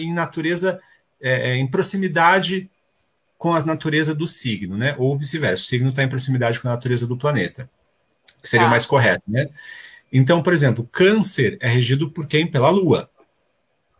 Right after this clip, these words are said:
Speaker 1: Então, o que que você vai fazer? Ah, você tem um ascendente em Câncer. Então, você vai ver aonde a Lua tá, vai ver o signo que ela tá, o elemento que é daquele signo, e vai dar mais um pontinho.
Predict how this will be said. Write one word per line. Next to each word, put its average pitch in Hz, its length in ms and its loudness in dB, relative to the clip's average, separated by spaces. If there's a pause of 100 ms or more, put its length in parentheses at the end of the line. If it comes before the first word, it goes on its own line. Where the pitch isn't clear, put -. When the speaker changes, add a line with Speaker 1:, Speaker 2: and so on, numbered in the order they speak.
(500)
Speaker 1:
Então, 120 260 0
o - 20 -2
que 165 100 -4
que - 60 -6
você - 80 2
vai 170 140 2
fazer? 135 320 2
Ah, 117 120 6
você 127 140 0
tem 151 120 0
um 156 40 2
ascendente 175 1000 -2
em 190 160 -4
Câncer. 127 440 2
Então, 131 160 -2
você 160 140 2
vai 175 140 4
ver 156 140 2
aonde 185 600 2
a 180 60 4
Lua 135 460 2
tá, 123 380 4 (1300)
vai 139 200 6
ver 135 100 4
o 151 80 4
signo 131 460 2
que 127 80 -4
ela 131 160 2
tá, 143 460 2 (200)
o 123 100 0
elemento 117 540 0
que - 100 -4
é 110 40 2
daquele 135 320 -4
signo, 190 340 0
e 214 60 0
vai 214 140 4
dar 214 120 2
mais 202 180 2
um 208 60 -4
pontinho. 190 480 2